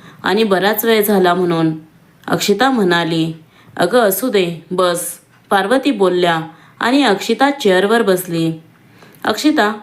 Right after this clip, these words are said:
मला तुला काहीतरी विचारायचं होतं," पार्वती तिच्याकडे बघत बोलल्या.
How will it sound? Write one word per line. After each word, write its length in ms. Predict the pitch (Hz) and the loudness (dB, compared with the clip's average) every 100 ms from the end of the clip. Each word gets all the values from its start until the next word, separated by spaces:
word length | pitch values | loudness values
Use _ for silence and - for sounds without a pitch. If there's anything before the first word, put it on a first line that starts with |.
| - - | -18 -2
मला 220 | 196 208 | 0 0
तुला 240 | 254 262 277 | 0 0 0
काहीतरी 440 | 220 214 214 254 | 0 0 0 0
विचारायचं 600 | 208 190 196 214 226 240 | 0 0 0 2 0 0
होतं," 460 | 196 170 170 160 156 - - - - - | 0 0 2 0 -2 -10 -20 -20 -20 -2
पार्वती 480 | 226 226 262 294 320 | -2 2 0 0 -2
तिच्याकडे 540 | 226 196 226 226 285 | -2 -2 -2 0 0
बघत 380 | 247 226 208 202 | 2 0 0 0
बोलल्या. 380 | 180 175 170 | -2 -2 0